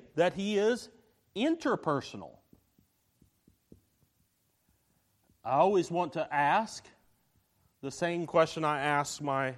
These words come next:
Jehovah's Witness friends when they come to the door, which, by the way, they are back out knocking on doors now. So, uh,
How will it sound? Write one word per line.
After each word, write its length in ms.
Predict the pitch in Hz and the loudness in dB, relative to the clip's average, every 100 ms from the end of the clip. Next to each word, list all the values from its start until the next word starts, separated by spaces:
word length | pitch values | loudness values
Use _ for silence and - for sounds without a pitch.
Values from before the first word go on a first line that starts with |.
| 110 | -10
Jehovah's 480 | 123 123 147 123 113 | -10 -4 -2 -4 -6
Witness 340 | 131 107 120 | -6 -6 -12
friends 460 | - 120 135 196 139 | -10 -10 -8 -8 -10
when 140 | 127 | -8
they 100 | 113 | -8
come 220 | 95 123 113 | -8 -8 -8
to 80 | |
the 120 | 107 101 | -10 -8
door, 280 | 107 156 | -6 -4
which, 180 | 127 107 | -6 -6
by 160 | 120 107 | -4 -2
the 80 | 101 | -2
way, 220 | 107 123 | -4 -4
they 140 | 101 | -4
are 200 | 95 107 | -2 -2
back 300 | 101 104 107 | -2 -4 -4
out 260 | 104 113 98 | -4 -6 -6
knocking 320 | 104 98 110 | -10 -8 -8
on 140 | 117 | -6
doors 340 | 120 104 98 - | -4 -4 -4 -8
now. 300 | 92 107 175 | -10 -10 -10
So, 240 | - 113 - - - - - | -12 -14 -16 -20 -20 -18 -8
uh, 440 | 117 117 107 | -2 0 -2